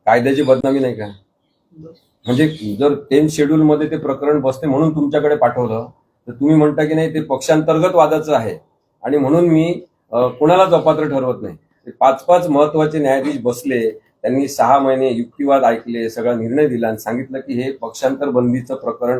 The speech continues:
असल्यामुळे तुमच्याकडे आम्ही पाठवतो निर्णयाला. तर मग राहुल नार्वेकर जर सांगत असतील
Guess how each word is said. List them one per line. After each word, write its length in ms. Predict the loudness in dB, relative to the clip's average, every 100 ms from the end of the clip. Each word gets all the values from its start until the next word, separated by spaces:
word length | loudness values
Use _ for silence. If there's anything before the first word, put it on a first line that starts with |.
| -6
असल्यामुळे 640 | -10 -4 -2 0 2 0 -2 _ _ _
तुमच्याकडे 400 | -4 2 4 6
आम्ही 200 | 4 2
पाठवतो 340 | 0 0 -2 -4
निर्णयाला. 500 | -4 -4 -4 -6 -10 -12 _ _
तर 100 | -2
मग 120 | 0
राहुल 300 | 2 4 4
नार्वेकर 420 | 4 2 2 0 0
जर 140 | 0
सांगत 360 | 0 -2 -2 -6
असतील 220 | -8